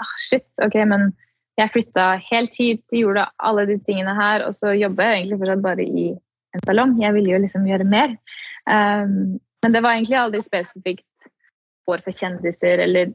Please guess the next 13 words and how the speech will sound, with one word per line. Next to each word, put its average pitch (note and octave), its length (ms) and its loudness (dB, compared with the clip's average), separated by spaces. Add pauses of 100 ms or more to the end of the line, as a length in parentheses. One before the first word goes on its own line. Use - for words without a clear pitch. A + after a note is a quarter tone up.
jeg G3+ 200 -2
visste A3 360 0
liksom A#3 240 2
egentlig G#3 240 2
ikke G3+ 160 -2
spesifikt F#3+ 360 0
hva F#3+ 120 2
det F#3+ 80 -2
var. G3 200 2
Jeg G3+ 140 2
ville F#3 220 2
bare F#3 300 0
bli F3+ 420 0